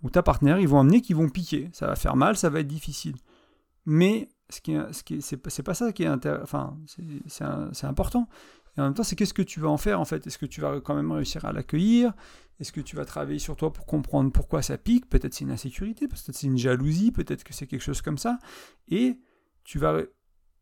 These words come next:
au fil du temps, mon expérience, c'est que ça arrive à transformer en quelque chose qui est accueilli et je suis ancré. Je sais que ma chérie, elle me choisit parce que, bah, elle est heureuse avec moi et que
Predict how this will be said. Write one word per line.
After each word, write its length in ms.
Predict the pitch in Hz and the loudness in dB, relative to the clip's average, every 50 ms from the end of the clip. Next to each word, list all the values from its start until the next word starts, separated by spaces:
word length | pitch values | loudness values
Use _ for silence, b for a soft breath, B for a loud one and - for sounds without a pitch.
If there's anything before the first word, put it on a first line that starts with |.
| _ _ - | _ _ -6
au 80 | 156 | -6
fil 240 | 139 - - 208 160 | -6 -2 -2 -2 0
du 100 | 139 143 | 0 0
temps, 240 | 131 - 262 269 226 | 0 2 2 2 2
mon 140 | 160 143 147 | 2 0 0
expérience, 300 | 151 - - 220 220 185 | -2 -2 -4 -4 -4 -4
c'est 40 | 180 | -4
que 60 | - | -2
ça 120 | - 143 | -2 0
arrive 200 | 139 135 131 127 | 0 0 -2 -2
à 80 | 135 131 | -2 -4
transformer 560 | - - - - 170 - - 147 165 175 226 | -4 -4 -4 -4 -4 -4 -4 -4 -4 -4 -4
en 80 | 233 - | -4 -6
quelque 120 | - - | -8 -10
chose 200 | - 214 196 - | -10 -10 -10 -10
qui 140 | - - - | -8 -8 -8
est 40 | - | -8
accueilli 520 | 127 - - 127 127 131 147 190 233 240 | -8 -8 -6 -6 -6 -4 -4 -2 -2 -2
et 40 | 175 | -2
je 60 | - | -4
suis 160 | - - 151 | -6 -8 -8
ancré. 480 | 139 135 127 - - - 180 226 247 247 b b b b b b | -8 -6 -8 -8 -2 -2 0 0 0 -2 b b b b b b
Je 100 | - - | -12 -10
sais 160 | 147 - 170 | -6 -6 -6
que 80 | 156 - | -4 -4
ma 80 | 151 143 | -4 -4
chérie, 260 | - - 151 139 151 | -4 -4 -4 -2 0
elle 120 | 151 143 | 0 0
me 120 | 139 135 127 | 0 0 -2
choisit 380 | - - 135 131 139 165 165 | -2 -2 -2 -2 -2 -2 -2
parce 180 | - 139 131 - | -4 -4 -4 -4
que, 100 | - - | -8 -10
bah, 160 | 135 - - 147 | -10 -8 -8 -8
elle 60 | 143 | -6
est 60 | 135 131 | -4 0
heureuse 320 | 131 135 147 160 151 147 | 2 4 4 4 6 4
avec 240 | 131 120 123 123 - | 4 2 0 -2 -2
moi 340 | 135 156 202 240 262 247 180 | -2 0 0 0 2 2 0
et 80 | 139 | -2
que 280 | - - 139 135 131 | -2 -4 -4 -4 -4